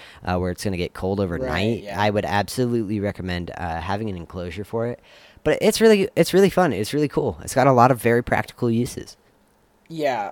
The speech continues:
Speaker 2: um, the only downside, really, aside from the enclosure, is that it's really brittle because it's so strong. So, um, you know, if you're using it in something that needs to be strong, there's probably a better fil-, like, really strong, there's probably a better filament simply because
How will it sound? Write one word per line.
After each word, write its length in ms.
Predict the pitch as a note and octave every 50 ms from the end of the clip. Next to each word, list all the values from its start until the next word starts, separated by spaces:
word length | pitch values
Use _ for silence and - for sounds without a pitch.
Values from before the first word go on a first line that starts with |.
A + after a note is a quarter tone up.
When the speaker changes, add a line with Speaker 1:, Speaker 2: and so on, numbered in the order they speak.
| - -
Speaker 2:
um, 240 | E3 F#3 F#3+ F#3+ F#3+
the 120 | F#3+ F3
only 280 | D#3 F#3+ A3 A3+ B3 A3+
downside, 580 | D3+ E3 D3+ D#3 E3 F3 - - F#3+ F#3+ F#3
really, 340 | F#3 F#3+ F#3+ F#3+ F#3 F#3 F3+
aside 300 | D#3 C#3 - D#3 D3 C#3+
from 140 | - D#3 D3+
the 80 | C#3+
enclosure, 400 | C3+ C3 - - C3+ C#3 - E3+
is 80 | D#3 C3+
that 120 | - D3
it's 140 | D3 C#3 -
really 220 | C#3 D3 D3+ D#3 D3
brittle 400 | B2 C3 B2+ B2 B2 C3+ D3 D3
because 320 | C#3 B2 - - A2 A2
it's 160 | A#2+ - -
so 160 | - D3+ D3
strong. 460 | D3+ - - D#3+ D#3+ D#3 D#3 E3 E3+ -
So, 380 | - - D3 C#3 B2+ B2 B2 B2 _ _ _ - - - _ _ _ _
um, 440 | - B2 C3 C3 B2 A#2 A#2+ A#2 - -
you 140 | B2 C#3
know, 340 | C3+ B2+ A#2+ A#2 A#2 A#2 A#2 _ _ _ _ _ _ _ _ _ -
if 160 | - D3+ -
you're 80 | F#3 F3+
using 380 | F3 F#3 F#3+ F#3+ F3+ F#3+ F#3+ F#3+
it 100 | F3+ -
in 60 | E3 F3
something 400 | - F3+ E3 E3 - F3 E3+ D#3
that 120 | D3 -
needs 220 | E3 E3 D#3 - -
to 60 | D#3+
be 120 | D#3 D3+
strong, 540 | C#3+ - - - - C#3+ C3+ C3+ C#3+ D3+ E3
there's 300 | D#3+ D3+ C#3 C3+ C3+ C3
probably 480 | - - D3+ D3 D3 D3 C#3 C#3+ C#3+ C#3
a 40 | C3+
better 240 | C3 C3+ C3+ C#3
fil-, 280 | B2+ - - C3+ C3 -
like, 180 | G#2+ C3 B2+ A#2 B2
really 240 | C3 C3 C3 C#3 C#3+
strong, 320 | - - - D#3 D3+ D3+ D3+
there's 260 | C#3+ C3 B2 A#2+ -
probably 240 | - - C#3+ C#3 C3+
a 40 | B2
better 220 | B2 C3+ B2+ C3
filament 380 | C3 - C#3+ C#3 C#3 C#3+ - -
simply 260 | - - C3 C#3 C#3+
because 500 | C3 C#3 C3 - C#3 C3 A#2+ A#2 - -